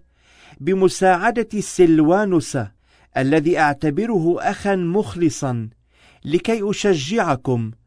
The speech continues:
وأشهد أن هذه هي نعمة الله الحقيقية،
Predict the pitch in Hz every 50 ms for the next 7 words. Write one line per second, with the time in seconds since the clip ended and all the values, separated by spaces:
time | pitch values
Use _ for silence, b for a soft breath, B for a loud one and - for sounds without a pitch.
0 | b b b b b b b b b - 320 - - 254 - - - 226 214 175
1 | 196 190 190 - - 165 175 180 175 170 156 160 202 240 247 214 196 208 196 185
2 | 196 196 185 160 185 208 202 190 185 180 190 202 185 180 175 170 170 170 - 180
3 | 170 156 143 139 180 214 220 185 180 190 180 - - - 175 165 - - 170 -
4 | - 180 175 151 143 123 120